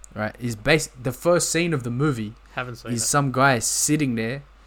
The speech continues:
Speaker 1: talking shit to this girl about how she should just be in the kitchen or some bullshit like that. Um, and she's the spy, right? And she's like,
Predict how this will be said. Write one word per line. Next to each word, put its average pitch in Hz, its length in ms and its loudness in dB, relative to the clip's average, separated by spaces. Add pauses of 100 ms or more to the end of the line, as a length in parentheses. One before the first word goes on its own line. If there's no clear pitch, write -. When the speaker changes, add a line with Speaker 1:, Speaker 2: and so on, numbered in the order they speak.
(460)
Speaker 1:
talking 143 320 0
shit - 360 -6
to 135 100 -6
this 113 180 -4
girl 110 420 -2 (320)
about 113 300 -4
how 120 220 -2
she 113 220 -6
should 113 220 -10
just 113 220 -8
be 120 120 0
in 110 60 -4
the 107 80 -8
kitchen 113 360 -6
or 104 60 -10
some 110 220 -6
bullshit 110 360 -8
like 101 200 -6
that. 113 220 -6 (720)
Um, 120 340 2 (100)
and 127 140 -4
she's 131 240 -2
the 120 80 -4
spy, 117 360 0
right? 120 240 -2
And 117 120 -12
she's 117 200 -8
like, 110 220 -6